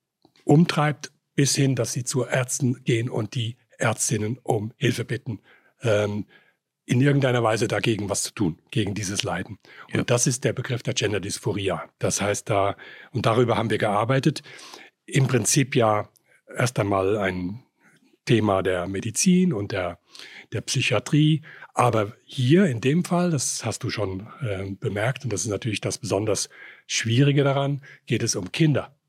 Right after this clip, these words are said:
Speaker 1: und Jugendliche, die mit diesem Anliegen dann, ähm, zu einem Arzt, zu einer Ärztin gehen. Und da gibt es, äh, große, große Unsicherheiten. Und, äh, jenseits der Politisierung des Themas gibt es große Unsicherheiten und daher,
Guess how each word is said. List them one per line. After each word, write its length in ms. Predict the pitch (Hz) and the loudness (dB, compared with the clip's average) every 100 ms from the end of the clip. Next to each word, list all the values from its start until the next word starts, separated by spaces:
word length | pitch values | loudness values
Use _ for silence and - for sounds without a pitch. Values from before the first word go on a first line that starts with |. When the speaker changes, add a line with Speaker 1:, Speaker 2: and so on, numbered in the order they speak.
| _ _ - | _ _ -4
Speaker 1:
und 220 | 104 90 | -4 0
Jugendliche, 560 | 160 165 113 117 - 98 | 4 4 2 -2 -2 -4
die 300 | 117 98 92 _ _ | -4 -8 -10 _ _
mit 180 | - 113 | -6 -4
diesem 220 | 120 107 | -4 -4
Anliegen 480 | - 101 101 101 104 | -6 -6 -6 -8 -6
dann, 300 | 98 90 95 - _ | -4 -4 -6 -12 _
ähm, 340 | 117 101 104 - | -4 -4 -6 -6
zu 260 | - 123 | -4 -2
einem 260 | 113 101 104 | -2 -2 -2
Arzt, 320 | 98 104 - | -2 0 0
zu 80 | 110 | 0
einer 140 | 101 | -2
Ärztin 360 | 101 110 - 127 | -2 -2 -2 0
gehen. 240 | 127 123 - - - - - - | 0 0 -6 -18 -18 -18 -18 -8
Und 200 | 113 104 | -4 0
da 80 | 113 | 2
gibt 220 | 123 120 | 0 -2
es, 200 | 110 - | -4 -2
äh, 180 | 110 104 | 0 -2
große, 580 | - 113 113 - 107 95 _ _ _ | 0 2 2 0 -2 -2 _ _ _
große 440 | - 107 - 110 | 0 0 2 0
Unsicherheiten. 840 | - 123 170 156 156 139 170 185 - _ _ _ _ _ 160 - | 0 2 2 2 2 2 4 2 2 _ _ _ _ _ -8 -6
Und, 420 | - 117 113 113 | 0 2 2 0
äh, 300 | 113 104 104 - _ _ - - - _ _ _ | 2 2 0 -6 _ _ -18 -18 -20 _ _ _
jenseits 720 | - 131 160 147 117 104 - - | 2 6 8 6 4 2 -2 -2
der 140 | 107 | -2
Politisierung 760 | - 127 113 120 98 131 139 139 | 0 0 0 -2 2 4 4 2
des 160 | 131 | 0
Themas 380 | - 135 135 131 | 0 0 0 -4
gibt 200 | 139 - | -8 -8
es 120 | 120 | -8
große 280 | - 123 123 | 0 0 0
Unsicherheiten 720 | 117 127 139 135 123 123 123 | -2 -2 -2 0 -2 -2 -2
und 240 | 104 107 117 | -4 -4 0
daher, 460 | 110 104 113 110 | 0 2 0 -2